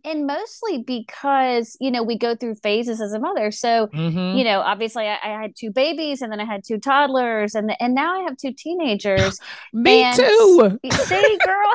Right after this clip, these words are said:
Speaker 1: <laughs> it is not easy. And so, but because I've slayed my dragon of self-doubt, I, I have the ability to go a little bit easier on myself, to give
Speaker 2: Mm-hmm.
Speaker 1: myself some grace. So, for example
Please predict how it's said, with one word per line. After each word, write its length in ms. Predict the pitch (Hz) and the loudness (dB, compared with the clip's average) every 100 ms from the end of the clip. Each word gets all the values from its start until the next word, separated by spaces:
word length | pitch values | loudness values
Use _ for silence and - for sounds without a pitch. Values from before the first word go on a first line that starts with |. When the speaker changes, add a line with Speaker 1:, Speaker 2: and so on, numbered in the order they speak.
| - | 0
Speaker 1:
<laughs> 240 | - - | -10 -14
it 320 | - 349 330 285 | -10 -8 -6 -8
is 100 | 262 | -10
not 400 | 254 269 285 285 - | -12 -10 -10 -12 -12
easy. 640 | 285 320 339 269 262 233 | -6 -2 -2 -2 -2 -4
And 200 | - 247 | -2 -4
so, 360 | 233 294 262 247 - - _ | -2 0 2 0 -4 -20 _
but 340 | 370 381 311 - _ _ - | 2 4 2 -2 _ _ -8
because 360 | 262 - 427 466 | -6 -4 -4 -2
I've 140 | 381 | -4
slayed 240 | 285 254 240 | -4 -6 -6
my 160 | 233 | -6
dragon 340 | 226 233 220 220 | -4 -2 -2 -4
of 120 | 214 | -8
self-doubt, 500 | - 220 233 262 240 - | -4 -4 0 0 0 -2
I, 280 | 226 247 220 | -2 -2 -6
I 120 | 220 | -6
have 320 | 220 226 254 240 | -6 -4 -4 -2
the 80 | |
ability 320 | 262 233 226 226 | -6 -4 -4 -6
to 100 | 208 | -4
go 220 | 208 196 | -2 -2
a 60 | 190 202 | -4 -6
little 220 | 233 277 | -4 -2
bit 180 | 247 277 | 0 -2
easier 400 | 233 240 247 233 | -2 -8 -6 -2
on 120 | 226 220 | -2 -2
myself, 420 | 214 - 226 214 | -6 -2 0 0
to 80 | 202 | -2
give 200 | 170 165 | -2 0
Speaker 2:
Mm-hmm. 60 | |
Speaker 1:
myself 440 | 170 165 170 196 190 | 0 -2 0 -2 -2
some 240 | 226 202 | -6 -6
grace. 440 | 185 202 165 170 - | -2 0 0 -2 -4
So, 180 | 226 214 | -6 -4
for 80 | 254 | -4
example 640 | 254 233 214 214 202 196 | -2 -2 -2 -2 -4 -6